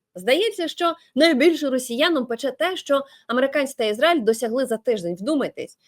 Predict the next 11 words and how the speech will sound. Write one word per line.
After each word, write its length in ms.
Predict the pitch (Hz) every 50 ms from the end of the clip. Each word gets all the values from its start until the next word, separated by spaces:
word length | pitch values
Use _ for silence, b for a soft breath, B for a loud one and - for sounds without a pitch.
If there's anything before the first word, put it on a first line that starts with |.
| _ _
це 160 | - - 440
ж 80 | 415 -
почалось 380 | - 359 320 381 392 403 - 508 -
от 180 | 494 587 554 -
на 100 | 311 302
наших 400 | 294 320 339 320 - 285 - _ -
очах 540 | 240 233 233 - 349 370 370 359 - - _ _ _ _ _ _ _ _ _ _ _ _ _ _ _ _ _ _ _ _
минулої 380 | - 233 262 285 285 269 269 262
суботи. 540 | 269 - 277 254 277 247 190 151 - - - _ _ _ _ _ _ -
І 60 | 262
все, 320 | 508 - - 370 330 339